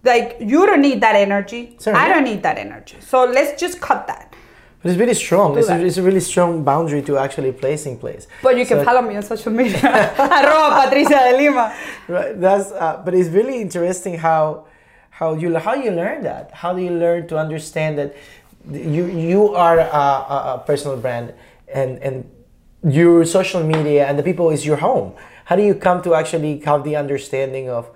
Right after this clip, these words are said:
Speaker 2: what's good in that meaning and how to communicate that?
Speaker 1: I put that together later on in life, but I learned that when I was little because, um, my cousin Brian,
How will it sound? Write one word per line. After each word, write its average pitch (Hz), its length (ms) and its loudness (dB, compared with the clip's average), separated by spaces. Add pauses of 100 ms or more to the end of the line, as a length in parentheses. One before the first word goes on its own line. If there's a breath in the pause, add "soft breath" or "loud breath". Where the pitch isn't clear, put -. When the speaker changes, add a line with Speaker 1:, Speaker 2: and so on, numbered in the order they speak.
(280 soft breath)
Speaker 2:
what's 143 280 -2
good 131 440 2
in 131 180 -10
that 127 160 -4
meaning 123 460 -10 (160 loud breath)
and 139 100 -6
how 156 140 2
to 151 120 -8
communicate 135 540 -4
that? 120 200 -16 (100)
Speaker 1:
I 262 160 2
put 294 260 -2
that 302 200 2
together 220 600 -2 (680)
later 202 500 2
on 180 140 -6
in 170 120 -4
life, 160 280 -8 (120)
but 202 120 2
I 185 80 0
learned 190 400 0
that 175 180 0
when 175 140 -6
I 175 60 -2
was 175 200 -10
little 202 240 0
because, 185 500 -8 (420)
um, 175 460 0 (440)
my 196 180 0
cousin 240 440 0
Brian, 185 580 0